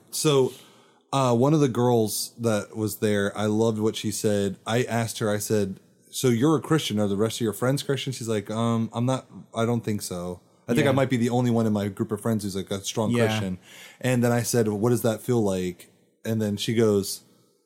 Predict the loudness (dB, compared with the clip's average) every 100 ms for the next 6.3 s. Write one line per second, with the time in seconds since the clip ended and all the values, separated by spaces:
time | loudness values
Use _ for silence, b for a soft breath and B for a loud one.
0 | _ 2 4 2 0 2 4 4 2 2
1 | 4 6 4 2 -2 -4 -2 0 0 0
2 | 0 0 0 2 2 4 4 2 2 0
3 | 2 2 0 -6 -4 0 0 0 -2 -6
4 | -14 _ -6 -4 0 2 2 0 -4 -2
5 | 2 2 2 4 4 4 2 -2 0 2
6 | 2 -2